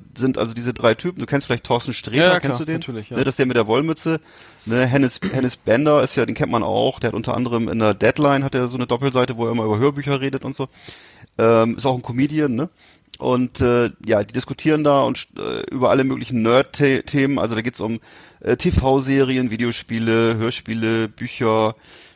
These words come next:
Speaker 1: Also alles, was du dir vorstellen kannst. Und, äh, das wird alles bequatscht und auf lustige Art und Weise. Ne, die haben ja auch gute Stimmen. Insbesondere der, ähm, der Streter hat eine, wirklich eine tolle Stimme. Und, äh, ja, gute Sache. Kann ich nur empfehlen.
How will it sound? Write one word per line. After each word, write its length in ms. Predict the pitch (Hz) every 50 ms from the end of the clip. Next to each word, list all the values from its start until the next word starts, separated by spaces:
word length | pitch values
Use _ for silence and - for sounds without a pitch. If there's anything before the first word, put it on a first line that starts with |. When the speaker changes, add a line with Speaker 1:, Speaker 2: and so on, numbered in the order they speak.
| _ _ -
Speaker 1:
Also 180 | - 117 117
alles, 140 | 110 139 135
was 100 | 131 120
du 60 | 120
dir 40 | 117
vorstellen 360 | - 170 170 - 180 175 170
kannst. 500 | - 165 160 156 160 156 - - - - - -
Und, 440 | 104 120 120 120 117 120 113 - 113
äh, 420 | 107 113 113 110 107 107 101 78 - - -
das 220 | - 113 113 - -
wird 100 | 123 104
alles 180 | 101 113 -
bequatscht 520 | - 107 - - - 214 - - - - -
und 180 | - 117 113
auf 140 | - 113 -
lustige 340 | 127 139 - - 135 123 120
Art 100 | 113 110
und 120 | 101 98
Weise. 420 | 107 120 139 160 151 151 156 156 151 - - - - - - - -
Ne, 120 | 107 120
die 60 | 123 131
haben 80 | 131
ja 60 | 123
auch 140 | - 117 -
gute 160 | - 120 110
Stimmen. 480 | 104 - - - 135 139 147 151 147 139
Insbesondere 420 | 87 - - 113 113 113 110 110
der, 580 | 107 104 98 101 101 95 92 87 113 101 95 95 95
ähm, 220 | 95 95 95 - -
der 80 | 92
Streter 360 | - - - - 135 - 139 120
hat 100 | 123 -
eine, 180 | - 87 -
wirklich 160 | 110 107 110 110
eine 100 | 117 -
tolle 200 | - 131 110 107
Stimme. 460 | - - 113 120 143 143 139 139 131
Und, 360 | 85 101 113 113 110 - -
äh, 220 | 113 107 107 107 107 - _ - - - - _
ja, 140 | - 127 101
gute 200 | - 131 147 170
Sache. 380 | 160 185 165 127 113 87 87 87 - _ _ -
Kann 140 | - 127 120
ich 180 | 123 - -
nur 200 | 135 139 135 120
empfehlen. 640 | 85 117 - - - - 120 120 113 95 90 90